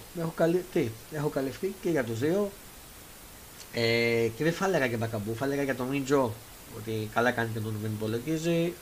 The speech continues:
Ο Σισε θα φύγει και πρέπει να πάρει σίγουρα αμυντικό Ολυμπιακός.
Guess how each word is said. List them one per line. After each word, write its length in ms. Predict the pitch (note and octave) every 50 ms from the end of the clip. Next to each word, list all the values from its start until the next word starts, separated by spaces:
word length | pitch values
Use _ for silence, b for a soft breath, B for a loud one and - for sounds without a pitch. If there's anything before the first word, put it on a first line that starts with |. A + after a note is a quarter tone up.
| - - - - D3+
Ο 60 | A#2+
Σισε 220 | A2 A#2+ A2+ D#3
θα 100 | C#3 A#2+
φύγει 440 | A2 A2+ - D#3 D#3 D#3 D#3 D#3+ E3+ -
και 100 | - C#3
πρέπει 220 | B2 - C3 B2 A#2
να 80 | A#2+
πάρει 220 | A2 A2+ A#2+ A#2+ A2
σίγουρα 420 | A2 - A#2 A2+ G#2+ A2+ A2+ A#2 - - - G#2+
αμυντικό 640 | G#2 G#2+ G#2+ G2 G2+ G2+ - - A#2 A2+ A#2 A2+ - -
Ολυμπιακός. 920 | A2+ A2 G#2+ G#2 G#2+ A2 F#2+ E2+ - - G#2+ G#2 G#2 G2 G2 G2+ G2 -